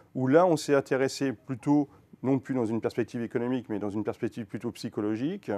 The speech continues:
Euh, l'entrepreneur, bah, finalement, c'est, c'est quoi cette personne ? Euh, c'est quoi, euh, ses, euh, référents psychologiques ? C'est quoi, euh, ses, son, son, ses orientations, euh, en, lorsqu'il prend, euh, des décisions ?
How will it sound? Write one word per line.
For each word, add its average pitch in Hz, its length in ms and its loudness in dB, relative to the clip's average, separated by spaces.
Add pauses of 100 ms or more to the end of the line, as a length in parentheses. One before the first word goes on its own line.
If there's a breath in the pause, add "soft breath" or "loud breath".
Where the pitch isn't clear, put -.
(420 loud breath)
Euh, 104 180 4
l'entrepreneur, 139 640 2
bah, 113 120 2
finalement, 127 300 -2
c'est, - 200 -10
c'est - 220 -8
quoi 151 340 6
cette - 240 -4
personne ? 123 640 -2 (340 loud breath)
Euh, 104 100 0
c'est 113 200 -4
quoi, 147 500 4
euh, 104 320 4
ses, 117 240 -2
euh, 101 360 4 (280 soft breath)
référents 120 460 0
psychologiques ? 110 760 -4
C'est - 160 -8
quoi, 139 360 0 (320 loud breath)
euh, 98 200 -2
ses, 110 460 -2
son, 117 180 -2
son, 120 220 -2
ses 113 220 -4
orientations, 127 680 -2
euh, 98 260 -4
en, - 120 -8
lorsqu'il 107 340 -6
prend, 117 300 -4
euh, 98 40 -2
des 95 100 -6
décisions ? 101 480 -10